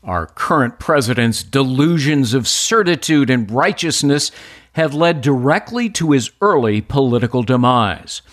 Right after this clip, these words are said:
Unfortunately, the damage he's doing to the economic landscape of our nation is devastating. Americans are suffering while old Joe, with delusions of grandeur,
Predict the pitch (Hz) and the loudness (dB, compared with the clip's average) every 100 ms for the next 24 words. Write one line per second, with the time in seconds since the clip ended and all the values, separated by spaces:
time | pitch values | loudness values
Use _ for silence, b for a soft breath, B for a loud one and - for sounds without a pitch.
0 | b b b - 110 - 127 139 147 135 | b b b -6 -6 -2 0 2 0 -2
1 | 104 95 90 87 78 117 135 170 135 85 | -4 -6 -4 -6 -6 -4 0 2 0 -2
2 | 92 95 82 104 101 117 117 104 107 135 | -8 -8 -6 -4 0 2 2 0 0 0
3 | 156 127 123 131 117 85 95 117 175 180 | 0 0 2 2 0 -6 -4 0 0 0
4 | - 143 127 123 120 120 135 190 175 175 | 0 0 0 0 0 2 2 2 0 0
5 | 175 - B B - 185 151 113 - - | -2 -6 B B -2 0 0 -2 -8 -4
6 | 135 139 120 - - 90 82 76 78 - | 0 0 -2 -6 -6 -6 -6 -10 -14 -4
7 | 165 160 160 185 226 233 220 196 131 139 | 0 0 2 2 2 0 -2 -2 0 0
8 | - - 185 180 190 196 202 190 b b | 0 -2 0 0 0 0 0 -4 b b
9 | b - 90 95 123 196 220 214 123 196 | b -8 -6 -2 0 2 0 -4 -4 0
10 | 170 120 107 107 98 127 110 107 170 160 | 0 0 -2 -4 -2 -2 0 0 0 0
11 | 208 160 214 156 208 226 190 139 143 135 | -2 0 -2 0 0 2 2 2 2 0